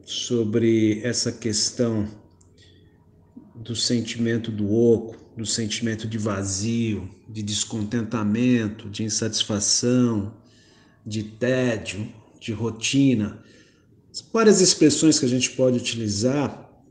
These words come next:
pra explicar, pra apontar pra esse nosso conhecido sentimento de incompletude,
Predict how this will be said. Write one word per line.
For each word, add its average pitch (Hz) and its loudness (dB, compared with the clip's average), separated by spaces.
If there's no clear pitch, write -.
pra 127 2
explicar, 139 0
pra 143 0
apontar 139 0
pra 131 2
esse 131 0
nosso 135 0
conhecido 156 4
sentimento 160 2
de 131 -2
incompletude, 139 0